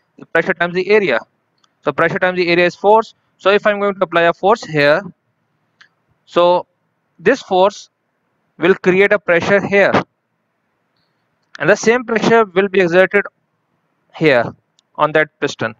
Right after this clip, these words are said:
But because the area is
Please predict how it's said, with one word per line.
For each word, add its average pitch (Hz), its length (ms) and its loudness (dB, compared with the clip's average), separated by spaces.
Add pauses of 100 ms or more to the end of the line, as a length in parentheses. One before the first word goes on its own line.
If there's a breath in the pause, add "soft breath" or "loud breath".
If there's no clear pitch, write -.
(1000)
But 160 220 -2 (280)
because 202 320 0
the 220 260 -6 (880)
area 202 340 2
is 254 320 0